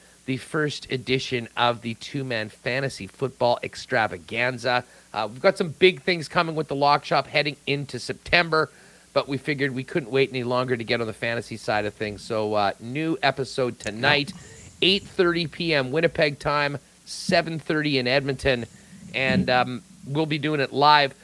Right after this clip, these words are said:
I believe today we're gonna be doing it live on Twitter, although we will have a YouTube channel.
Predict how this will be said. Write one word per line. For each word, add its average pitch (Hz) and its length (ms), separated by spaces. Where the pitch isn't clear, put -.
I 120 40
believe 190 380
today 170 460
we're 165 160
gonna 156 180
be 143 60
doing 147 240
it 117 100
live 131 240
on 123 160
Twitter, 135 300
although 117 160
we 123 120
will 156 220
have 160 140
a 139 40
YouTube 127 380
channel. 117 320